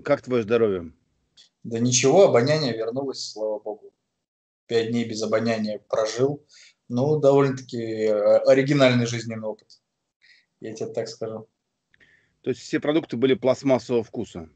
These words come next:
Speaker 2: Слушай, ну, самое интересное, что я ел васаби. Ты знаешь, что такое васаби, да? Я его
Speaker 1: Да.
Speaker 2: ел как сбитый крем обычный, безвкусный, знаешь, постный такой.
Speaker 1: Мгм.
Speaker 2: Вот, и ни в одном глазу вообще, ни в нос, ни в глаза не дало.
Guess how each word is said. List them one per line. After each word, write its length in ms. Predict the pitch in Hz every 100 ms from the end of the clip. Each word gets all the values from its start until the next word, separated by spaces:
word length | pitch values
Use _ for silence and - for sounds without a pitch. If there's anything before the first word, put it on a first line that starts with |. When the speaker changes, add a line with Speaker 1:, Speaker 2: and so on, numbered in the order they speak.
| _ _ _ - - -
Speaker 2:
Слушай, 300 | 214 214 190
ну, 260 | 214 226 185
самое 260 | 196 208
интересное, 320 | 190 208 190 165
что 140 | 165
я 40 | 165
ел 180 | 175 160
васаби. 520 | 147 151 - 190 143
Ты 140 | 107
знаешь, 220 | 117 131 113
что 140 | -
такое 160 | 107 107
васаби, 420 | 110 - 107 98
да? 160 | 110
Я 140 | 135 123
его 160 | 120
Speaker 1:
Да. 40 | 131
Speaker 2:
ел 120 | 160
как 160 | 117 117 _
сбитый 480 | - 120 135 123
крем 400 | 107 117 110 110 -
обычный, 540 | 113 107 107 107 104 104
безвкусный, 680 | 110 120 - 123 120 110
знаешь, 200 | 113 117
постный 360 | - 120 - 107
такой. 360 | 104 101 101 - _ _ _ _ 98
Speaker 1:
Мгм. 280 | 98 107 98 _ _ _ _ -
Speaker 2:
Вот, 260 | 110 107
и 160 | 117 127
ни 100 | 135
в 40 |
одном 300 | 135 139 139
глазу 320 | 131 131 123 107
вообще, 240 | 104 107
ни 120 | 113
в 80 | 120
нос, 240 | 156 151
ни 80 | 117
в 60 | 107
глаза 320 | 113 120 135
не 120 | 117
дало. 360 | 104 104 98